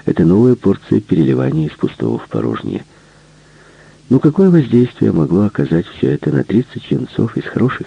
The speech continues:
семей, которые вызубрили наизусть апологетику,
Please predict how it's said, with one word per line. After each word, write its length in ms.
семей, 340
которые 380
вызубрили 520
наизусть 640
апологетику, 880